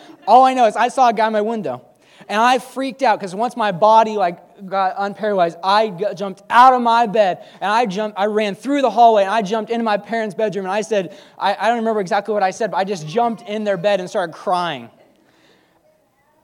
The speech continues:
because I was scared. Because I was scared, and I had to go to my parents. I went to my dad. And that story has stuck with me for a long time 'cause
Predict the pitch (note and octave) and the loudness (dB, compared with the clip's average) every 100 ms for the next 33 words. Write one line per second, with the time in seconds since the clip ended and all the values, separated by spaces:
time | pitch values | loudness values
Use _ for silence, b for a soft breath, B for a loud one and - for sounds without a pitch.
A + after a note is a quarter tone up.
0 | _ - A3+ G#3 F#3 F3 - - G#3 G3+ | _ -14 -12 -12 -12 -14 -16 -10 -8 -6
1 | F#3+ D3 A#2 _ _ _ _ b b b | -8 -12 -16 _ _ _ _ b b b
2 | G3+ A3+ G#3+ - - - A#3 A#3+ F#3+ D#3 | -2 0 0 -6 -8 0 2 2 0 -4
3 | F3 G3 F#3 F3 F3 A3 A3 F3 B B | -8 -6 -6 -4 0 2 2 -2 B B
4 | _ - A3 G#3+ G3 D#3 D3+ D#3 D#3 F3+ | _ -10 -6 -6 -6 -10 -12 -12 -14 -12
5 | F3+ B2+ A2+ C3+ D3+ C#3 C#3 B2+ B2+ D3 | -10 -12 -10 -10 -10 -10 -10 -8 -2 0
6 | C#3 A#2 - _ _ _ _ _ _ _ | 0 -4 -16 _ _ _ _ _ _ _
7 | _ _ _ _ _ _ _ _ _ _ | _ _ _ _ _ _ _ _ _ _
8 | _ _ _ _ _ _ F3 G3+ G#3 A#3+ | _ _ _ _ _ _ -4 -4 -2 2
9 | B3 A3 - B3 A#3 A3 G#3+ G3+ G3+ G3 | 2 2 0 0 0 -6 -8 -6 -2 0
10 | F#3+ G3 - A#3+ G#3+ F3+ E3+ | 0 -2 -4 -4 -4 -6 -10